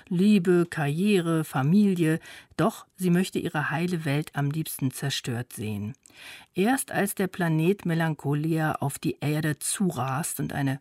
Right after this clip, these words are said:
Kollision unausweichlich scheint, kommt sie etwas mehr zur Ruhe. In der Aussicht des Endes also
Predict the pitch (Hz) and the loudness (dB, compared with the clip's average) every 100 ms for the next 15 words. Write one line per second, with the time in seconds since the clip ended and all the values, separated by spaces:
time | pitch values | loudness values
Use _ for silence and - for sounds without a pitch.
0 | _ - 160 151 147 151 147 151 165 143 | _ -8 -4 -2 -2 0 0 0 0 0
1 | 147 151 156 - 156 - 165 156 165 - | 0 -2 -2 -2 -4 -2 0 0 -2 -8
2 | - _ - 185 165 - 165 170 - 151 | -20 _ -4 0 0 -2 -4 -4 -4 -8
3 | - 135 - 147 131 - 175 160 202 165 | -4 -8 -4 -4 -4 -4 -4 0 2 4
4 | 151 - _ _ _ 185 180 190 247 233 | 2 -2 _ _ _ 0 2 2 2 0
5 | - 214 - 170 151 165 - 139 143 147 | -2 -4 -2 0 2 0 -2 -2 0 0